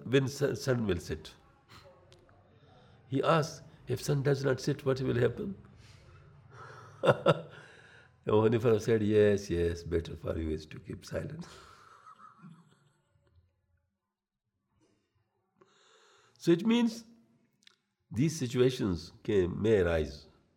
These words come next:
So a person, for, for, for a person, it's good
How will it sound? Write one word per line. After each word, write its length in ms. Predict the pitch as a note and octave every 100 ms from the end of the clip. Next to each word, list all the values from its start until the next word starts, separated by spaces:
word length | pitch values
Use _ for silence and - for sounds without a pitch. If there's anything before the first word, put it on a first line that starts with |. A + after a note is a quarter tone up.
| _ _ _ _
So 380 | - - G#2+ G2
a 100 | G2
person, 640 | G2 B2 A#2 - G#2 F#2 F#2+ F#2+ - F#2
for, 300 | G2+ G2+ F#2+ - - -
for, 400 | - G#2+ G#2 G#2+ -
for 180 | G#2+ G2+
a 60 |
person, 440 | G2 C3+ B2+ A#2 G#2
it's 200 | G#2 -
good 360 | G#2+ F#3+ -